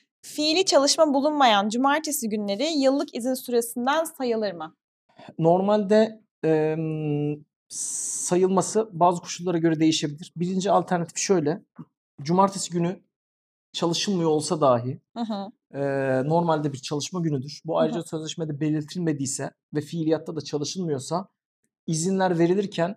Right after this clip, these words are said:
Speaker 2: cumartesi günü mutlaka izinden düşülecek diye bir zorunluluğu yok işverenin. Örnekle
Speaker 1: Hı.
Speaker 2: açıklayalım. Ee, izin alındı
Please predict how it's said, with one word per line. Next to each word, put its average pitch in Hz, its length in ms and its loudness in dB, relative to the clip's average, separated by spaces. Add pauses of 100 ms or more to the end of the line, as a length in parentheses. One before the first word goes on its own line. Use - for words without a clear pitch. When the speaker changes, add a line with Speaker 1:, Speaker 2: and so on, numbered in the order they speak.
(140)
Speaker 2:
cumartesi 170 600 -2
günü 170 120 -2
mutlaka 170 420 -4
izinden 165 560 -4
düşülecek 147 640 -6 (640)
diye 165 180 2
bir 170 60 0
zorunluluğu 147 420 0
yok 143 180 -2
işverenin. 104 400 -10 (160)
Örnekle 147 280 0
Speaker 1:
Hı. - 40 -8
Speaker 2:
açıklayalım. 117 480 -10 (840)
Ee, 123 500 0 (1300)
izin 185 260 4
alındı 180 640 0